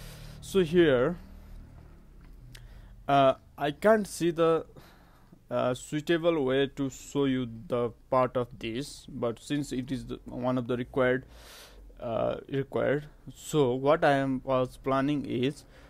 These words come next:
what we will do is for now, uh, it may not be the suitable case, but I just want to show how we, you can implement this, right? So for now what I will do is, if I will just check the name and the category I D,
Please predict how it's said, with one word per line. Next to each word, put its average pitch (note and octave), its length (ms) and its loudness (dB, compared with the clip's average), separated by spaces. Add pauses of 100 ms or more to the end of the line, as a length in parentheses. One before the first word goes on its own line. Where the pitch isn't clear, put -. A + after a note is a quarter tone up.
(120)
what D#3+ 180 6
we F3 60 2
will C#3 200 4
do C#3 140 2
is B2+ 220 -2
for C3+ 200 2
now, A#2 440 -2 (560)
uh, C3 120 0
it D3 180 -2
may E3+ 120 2
not E3+ 220 2
be E3+ 80 -2
the D#3 120 0
suitable C#3+ 440 0
case, - 480 -2 (100)
but B2+ 200 2
I C3 120 4
just D3 200 -6
want C#3 220 0
to C3+ 60 -6
show C#3+ 160 -4
how C3 180 0
we, C3 360 -6
you C3 160 -4
can C3 220 2
implement B2+ 580 -2
this, - 380 -8
right? D3+ 180 0 (440)
So D#3+ 300 0 (220)
for F3 160 4
now E3 180 4
what D3+ 160 4
I E3 100 8
will D3 120 6
do C3 140 0
is, C3 420 -4 (160)
if - 380 -6 (560)
I E3 120 8
will F#3 80 0
just G3+ 320 2
check C#3+ 340 4 (400)
the C3 180 0
name D#3 500 0
and C3+ 240 0
the F#3+ 120 0 (140)
category A#2+ 540 2
I B2+ 140 0
D, A#2+ 180 -8